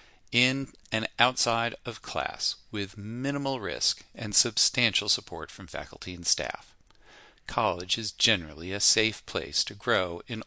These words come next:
all aspects of your life. Notice that I didn't mention the quality of your college or university, the degree you receive,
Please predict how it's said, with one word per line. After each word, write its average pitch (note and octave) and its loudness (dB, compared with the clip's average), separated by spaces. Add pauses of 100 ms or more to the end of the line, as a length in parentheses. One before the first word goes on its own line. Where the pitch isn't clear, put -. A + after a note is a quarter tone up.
all A2 4
aspects - -4
of - -12
your D2+ -12
life. - -10 (1300)
Notice C#3 4
that A2 0
I A2 4
didn't C#3+ -2
mention A2+ -2 (200)
the A#2+ -2
quality F#2+ 4
of F#2+ -8
your G2 -8
college E2+ -2
or A2+ -4
university, A2 -4 (360)
the - -8
degree D#2+ -8
you A#2+ -4
receive, G#2+ 0